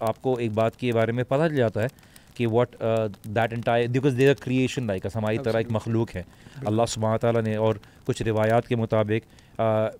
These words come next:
Speaker 1: पाँच हज़ार का रिवायत भी है, अ, उसके, उसके पाँच हज़ार साल, अ, जो है, सॉरी, उसका जिक्र है कि इंसान की तख्लीक से इतने हज़ार साल पहले जो जिन्नात हैं, उनका वजूद था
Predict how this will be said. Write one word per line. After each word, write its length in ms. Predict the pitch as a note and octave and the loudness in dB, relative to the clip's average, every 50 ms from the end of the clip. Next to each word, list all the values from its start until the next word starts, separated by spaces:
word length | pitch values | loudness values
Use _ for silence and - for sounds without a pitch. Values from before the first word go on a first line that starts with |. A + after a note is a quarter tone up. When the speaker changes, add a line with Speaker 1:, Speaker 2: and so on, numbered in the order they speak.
| - - - | -20 -12 -6
Speaker 1:
पाँच 220 | A2 A2+ B2 - | -4 -4 -2 -2
हज़ार 240 | B2+ A#2 B2 B2 B2 | 0 2 2 2 2
का 140 | - - B2+ | 2 0 0
रिवायत 400 | A2+ A#2 G#2+ A#2 A#2 A#2+ A#2+ A2+ | 0 2 2 2 2 2 2 0
भी 120 | G#2+ A2+ | -4 -6
है, 100 | G#2+ A2+ | -4 -4
अ, 520 | B2 - - - - G#2 G#2 G#2 G2+ G2+ G2 - - | -6 -8 -10 -10 -6 -4 -2 -2 -2 -4 -4 -6 -10
उसके, 220 | A2 - - A#2 | -12 -8 -8 -6
उसके 300 | G#2 A2 - - A2+ A2 | -6 -6 -6 -4 -6 -6
पाँच 300 | F#2+ - A2+ A2+ A2 - | -2 -2 -2 -2 -2 -2
हज़ार 140 | G#2 A#2 A#2 | -2 -2 -2
साल, 280 | - - A2 A2 A#2 A2 | 0 0 0 0 0 -2
अ, 40 | - - - - G#2+ G#2 G#2 G2+ G2 - - - | -4 -10 -14 -10 -6 -6 -4 -4 -6 -8 -10 -12
जो 180 | G#2 F#2+ G#2+ G#2 | -8 -4 -2 -2
है, 80 | G#2 | -2
सॉरी, 280 | G2+ A2 G#2 G2+ A2+ - - - - - - - - - | 0 0 0 0 -2 -4 -8 -18 -20 -20 -20 -20 -8 -8
उसका 220 | G#2+ - - B2 | -8 -2 0 0
जिक्र 260 | G#2 G#2 G2+ A2+ A#2 | 0 0 0 -2 0
है 100 | A2 B2 - - - - - | -2 -2 -8 -10 -20 -18 -6
कि 80 | - A#2 | -2 -2
इंसान 460 | A2+ - A2+ A2 A#2 - A#2 A2+ A#2 | -2 -2 -4 -8 -4 -2 -2 -2 -2
की 120 | A2 - | -4 -8
तख्लीक 420 | - - A2+ - B2 A2 A#2 G#2+ - | -8 -8 -6 -6 -4 -4 -4 -6 -6
से 100 | - A#2+ | -10 -10
इतने 240 | A#2 - - B2+ A#2 | -10 -8 -6 -6 -2
हज़ार 340 | A2 A2 G2 G#2 G#2 G#2+ | -2 -2 0 0 0 0
साल 240 | G#2+ - A2+ A2 A2 | 0 0 -2 -2 -2
पहले 360 | G#2 - A2 G#2+ G#2 G#2+ G#2+ - - - - - - G2+ | 0 0 -2 0 0 0 -2 -4 -8 -20 -20 -16 -14 -6
जो 460 | G2 A2 A2 G#2+ G#2 G#2 G#2 G2+ G#2 | -4 -2 0 0 2 2 0 0 0
जिन्नात 520 | G#2 F#2+ G#2+ G#2+ G2 G2 G#2+ A2 A#2 - | -2 -2 -4 -4 -2 0 0 0 0 0
हैं, 120 | - A2 G2+ | -2 -6 -4
उनका 300 | - G#2+ G2+ F#2+ A2+ G#2+ | -4 -6 -4 -2 -2 0
वजूद 340 | G2+ G#2 G2+ - A2 A#2+ - | 0 0 0 0 0 -2 -2
था 200 | - - A2 | -2 -6 -6